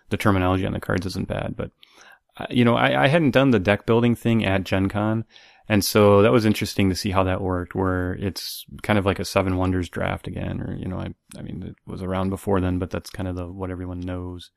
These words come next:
for comparison. So, you know, you, you take the nine cards, you, you pick the one you want the most and pass it around and, you know, and so on until you've got the full set. And it, it's just, it's just interesting the way some of them can combo off one another. And so you, you may immediately think you want the one with the highest point value, but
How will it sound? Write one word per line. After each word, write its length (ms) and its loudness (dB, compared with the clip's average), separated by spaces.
for 120 -16
comparison. 680 2
So, 220 -8
you 120 0
know, 80 2
you, 140 2
you 180 0
take 220 0
the 80 0
nine 260 2
cards, 380 0
you, 80 -6
you 100 -4
pick 160 -2
the 100 2
one 320 2
you 120 4
want 220 2
the 60 -4
most 420 2
and 120 -10
pass 300 -2
it 60 -6
around 340 -4
and, 240 -6
you 80 -6
know, 80 -6
and 240 -8
so 240 0
on 100 -2
until 240 -4
you've 140 -8
got 180 -4
the 60 -14
full 200 -10
set. 380 -4
And 280 6
it, 120 4
it's 140 4
just, 260 -4
it's 180 2
just 160 2
interesting 460 2
the 80 0
way 120 4
some 180 -2
of 60 -6
them 120 -4
can 180 -6
combo 400 -2
off 200 -4
one 160 -4
another. 320 -4
And 120 -6
so 120 -4
you, 220 2
you 180 4
may 480 6
immediately 480 4
think 240 -2
you 80 -2
want 140 0
the 60 -4
one 120 0
with 80 -4
the 220 -8
highest 320 -8
point 260 4
value, 480 6
but 280 2